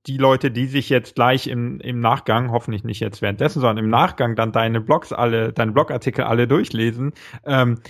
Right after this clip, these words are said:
was würdest du denen empfehlen? Eine Marke aufzubauen heißt, ein Produkt zu wählen, für das man so ein bisschen die Leidenschaft hat, dass man da auch drei, vier, fünf Produkte hat und irgendwann den Blog dazu machen kann und was weiß ich nicht alles. Oder einfach zu sagen,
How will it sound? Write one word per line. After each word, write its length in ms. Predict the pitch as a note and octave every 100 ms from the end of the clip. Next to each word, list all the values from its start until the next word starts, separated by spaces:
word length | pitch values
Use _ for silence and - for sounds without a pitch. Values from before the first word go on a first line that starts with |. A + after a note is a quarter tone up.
| -
was 220 | C3 D3
würdest 240 | G3 F3 -
du 60 |
denen 180 | D3+ C#3+
empfehlen? 440 | C#3 - A2+ A2+
Eine 440 | - - - C#3 C3+
Marke 300 | C#3 E3+ F#3+
aufzubauen 540 | F3 - E3 D#3+ D#3+
heißt, 440 | B2 B2 - - -
ein 160 | B2+
Produkt 320 | A#2+ C#3 E3
zu 140 | - C#3+
wählen, 440 | C#3+ C#3+ C#3+ C#3
für 140 | - B2+
das 220 | C3 -
man 160 | B2
so 80 | A#2+
ein 100 | A#2+
bisschen 480 | B2 C3+ C3+ A#2+ A#2
die 80 | A#2
Leidenschaft 580 | B2 D3+ D#3 D#3 C3+ C#3+
hat, 200 | C3 B2+
dass 120 | -
man 160 | A#2+
da 120 | A#2 B2
auch 160 | A#2+
drei, 280 | A2 A#2+ B2
vier, 260 | - C3 A2+
fünf 260 | D#3+ F3+
Produkte 420 | - D#3+ D#3 C#3+
hat 180 | C3+ C#3+
und 120 | B2+
irgendwann 380 | B2 C3+ B2 A#2+
den 120 | A2+
Blog 180 | G#2 D3 -
dazu 260 | C#3+ -
machen 300 | C#3 B2+ A#2+
kann 240 | - B2 C3
und 120 | G#2+
was 200 | A#2 -
weiß 160 | A2
ich 120 | C#3 D3
nicht 220 | D3+ D#3+
alles. 260 | F3 G3+ - - - -
Oder 320 | D#3 D#3 C#3
einfach 300 | C#3+ C#3+ C3+
zu 180 | - C3+
sagen, 300 | C3 C3